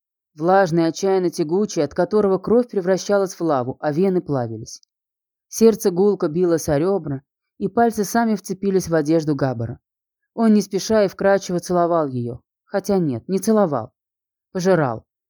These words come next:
Мучил Олесины губы то ласковыми нежными движениями,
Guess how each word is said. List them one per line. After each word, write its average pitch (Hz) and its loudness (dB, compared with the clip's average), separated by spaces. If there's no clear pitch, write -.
Мучил 190 0
Олесины 185 2
губы 160 0
то 247 -2
ласковыми 190 0
нежными 175 0
движениями, 170 -2